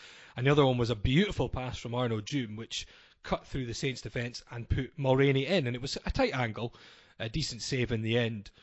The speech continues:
by Clark, uh, once again, but they were certainly both getting up and supporting. So, in an attacking sense, yeah, I, they, they were terrific. And Saint Johnstone, I, I mean, we don't, we're not gonna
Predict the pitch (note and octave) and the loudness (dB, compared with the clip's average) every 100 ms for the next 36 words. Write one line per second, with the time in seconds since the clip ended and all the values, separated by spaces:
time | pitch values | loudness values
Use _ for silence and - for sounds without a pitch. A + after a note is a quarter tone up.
0 | - _ _ A2+ A2 - C3 B2 G2+ - | -20 _ _ -8 -8 -8 -6 -6 -8 -16
1 | - A2+ A2+ B2 A2+ - - A#2 C3 C3+ | -12 -10 -4 -4 -4 -8 -10 -6 0 0
2 | A#2 A#2 C3+ C#3 A2+ - G3 E3 A#2 C#3 | 0 0 0 0 -2 -6 -6 -6 -2 -4
3 | B2+ - B2 C3+ C3 B2 A2 A#2 - C3 | -4 -6 -6 -2 0 -2 -6 -10 -4 -4
4 | D#3+ G#2+ G2+ - - _ _ - - B2+ | -4 -10 -14 -20 -20 _ _ -12 -8 -8
5 | A#2 - _ _ D#3 B2+ A2+ - D#3+ - | -8 -18 _ _ -6 -6 -6 -4 -4 -4
6 | B2 - A#2 G#2+ A#2+ D3+ B2 - - A#2+ | -6 -6 -10 -8 -8 -6 -6 -8 -12 -14
7 | - - - B2 C3 A#2+ B2 A2 - D#3 | -18 -20 -12 -8 -6 -6 -6 -6 -6 -4
8 | - C3 A#2+ A2 _ - - - - - | -4 -4 -4 -6 _ -20 -20 -20 -20 -16
9 | - C3 E3 A#3 - F#3+ D3 B2+ - _ | -12 -8 -6 -4 -4 -4 -4 -10 -18 _
10 | - - - - F3 F3 E3+ C3+ C#3 D#3+ | -20 -16 -12 -4 -2 0 0 -2 -2 0
11 | C#3 A#2+ | 0 -2